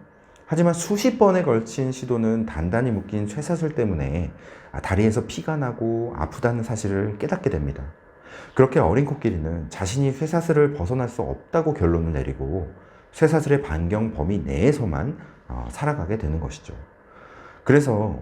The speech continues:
이렇게 다 자란 코끼리는 충분히 쇠사슬, 쇠사슬을 끊고 나갈 수 있을 정도로 힘이 세져도 어렸을 적 미리 내려버린 영구적인 귀인 때문에 절대로 쇠사슬 반경 범위를 벗어나지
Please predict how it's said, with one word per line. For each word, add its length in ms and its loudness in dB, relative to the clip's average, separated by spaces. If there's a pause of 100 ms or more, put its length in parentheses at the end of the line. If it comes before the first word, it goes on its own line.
(120)
이렇게 320 0
다 380 -4
자란 280 4
코끼리는 680 -2 (380)
충분히 420 6
쇠사슬, 680 0
쇠사슬을 500 0
끊고 260 -2
나갈 260 2
수 160 -4
있을 220 0
정도로 480 0 (220)
힘이 240 2
세져도 760 0 (380)
어렸을 420 4
적 380 0
미리 220 2
내려버린 600 0 (340)
영구적인 800 2
귀인 300 -2
때문에 480 -2 (220)
절대로 680 0 (160)
쇠사슬 460 -2
반경 360 -2
범위를 480 -2
벗어나지 560 -4